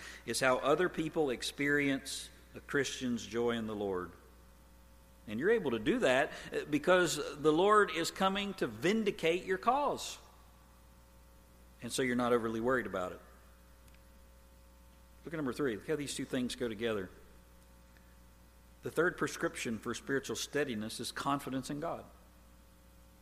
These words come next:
Look at the end of verse five and the beginning of verse six. He said, "Let your gentleness be known to all. The Lord is near. Be anxious for nothing." The actual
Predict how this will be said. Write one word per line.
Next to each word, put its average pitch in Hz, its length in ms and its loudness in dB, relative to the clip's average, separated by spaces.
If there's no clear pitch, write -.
Look 135 100 -6
at 185 80 -4
the 190 100 -2
end 180 80 0
of 165 80 -4
verse 160 200 0
five 123 260 2
and 135 60 -2
the 135 40 -2
beginning 147 280 -4
of 139 60 -10
verse 147 180 -2
six. - 540 -4
He 143 100 -8
said, 143 160 0
"Let 165 200 4
your 143 80 -2
gentleness 147 460 0
be 127 120 -4
known 127 480 0
to 120 160 -4
all. 135 320 0
The 165 140 10
Lord 202 320 12
is 165 120 6
near. 185 440 6
Be 156 200 0
anxious 202 380 4
for 165 140 2
nothing." 147 300 2
The 156 200 0
actual 214 320 4